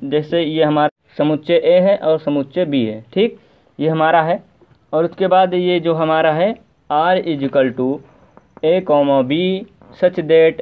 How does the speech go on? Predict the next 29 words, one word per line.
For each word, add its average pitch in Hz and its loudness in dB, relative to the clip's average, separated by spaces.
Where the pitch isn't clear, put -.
A 160 2
belong, 156 -2
पहला 139 2
अवयव 147 4
जो 147 0
है 151 2
ए 131 -2
का 147 0
है, 165 2
दूसरा 135 -2
अवयव 139 2
जो 135 -4
है 196 2
बी 175 -2
का 127 0
है, 123 0
यही 156 0
समझाते 139 -2
हैं 113 -4
इसमें। 107 -8
अगर 147 0
इसमें 156 -4
confusion 156 -2
हो 156 -4
रही 165 0
तुरंत 180 -2
comment 165 -4
करिए, 170 0
हम 170 -2